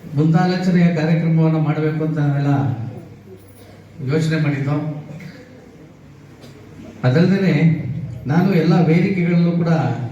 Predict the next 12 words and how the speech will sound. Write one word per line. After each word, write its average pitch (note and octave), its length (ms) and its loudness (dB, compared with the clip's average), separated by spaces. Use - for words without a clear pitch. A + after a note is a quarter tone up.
ವೇದಿಕೆಗಳಲ್ಲಿ F3+ 1700 -2
ಮೊದಲನೇ F3+ 380 4
ದಿನ E3+ 120 4
ನಾನು E3 220 2
ಕಾಣಿಸ್ಕೊ-, D#3 760 -2
ಕಾಣಿಸ್ತಾ D#3+ 340 2
ಇರೋದು D3+ 260 2
ಅನ್ಕೋತೀನಿ. C#3+ 720 -2
ಯಾವುದೇ D3+ 280 0
ಸಭೆ D#3+ 340 2
ಸಮಾರಂಭಗಳಲ್ಲಿ D3+ 680 0
ನಾನು C#3+ 220 0